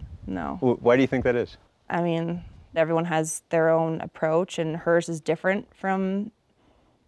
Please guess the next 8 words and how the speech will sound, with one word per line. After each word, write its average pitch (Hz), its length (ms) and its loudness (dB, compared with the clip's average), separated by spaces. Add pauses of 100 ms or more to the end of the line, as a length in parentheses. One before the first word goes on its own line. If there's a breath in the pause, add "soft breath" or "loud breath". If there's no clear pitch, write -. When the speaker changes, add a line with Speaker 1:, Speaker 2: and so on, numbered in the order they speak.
Speaker 1:
anyone 196 260 2
else's, 226 380 2
and 185 180 2
that's 175 220 0
why 175 260 4
maybe 175 240 0
she's 175 220 -6
successful. 202 680 -2